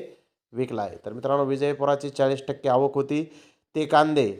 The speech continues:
एक हजार रुपयापासून एक हजार सातशे रुपये, एक हजार आठशे रुपये क्विंटलपर्यंत आज विजयपुराचा माल बेंगलोर येथे विकला आहे. तर कर्नाटकाच्या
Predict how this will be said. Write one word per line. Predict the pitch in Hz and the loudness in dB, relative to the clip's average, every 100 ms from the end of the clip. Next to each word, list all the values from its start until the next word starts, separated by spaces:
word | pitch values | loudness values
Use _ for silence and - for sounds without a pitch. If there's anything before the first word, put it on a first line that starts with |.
| - _ _ _ _ _ _ _ _ _ _ _ _ _ _ _ _ | -14 _ _ _ _ _ _ _ _ _ _ _ _ _ _ _ _
एक | 139 151 | -6 0
हजार | 147 143 151 151 | 2 8 8 8
रुपयापासून | 151 151 147 147 143 - 120 | 4 4 6 2 -2 -4 -2
एक | 123 135 | 0 2
हजार | 131 139 | 6 6
सातशे | 143 - 123 - 139 | 4 0 -2 -2 -4
रुपये, | 131 135 139 139 - _ | 0 2 2 0 -10 _
एक | 120 | -8
हजार | 120 127 | 0 2
आठशे | 123 123 127 | 2 0 -6
रुपये | 120 127 | -4 -2
क्विंटलपर्यंत | 127 131 123 131 147 147 110 101 - _ - | -2 -6 -2 0 0 0 -2 -2 -10 _ -6
आज | 127 131 104 - | -2 -2 -4 -8
विजयपुराचा | 117 123 127 123 123 123 | 0 2 4 4 2 2
माल | 127 127 101 | 4 4 2
बेंगलोर | 107 120 120 | -4 -2 0
येथे | 123 123 | -2 -2
विकला | 120 127 | -2 2
आहे. | 127 131 | 4 4
तर | 147 127 | 2 -2
कर्नाटकाच्या | 117 143 147 151 151 151 127 | -2 2 4 4 4 2 0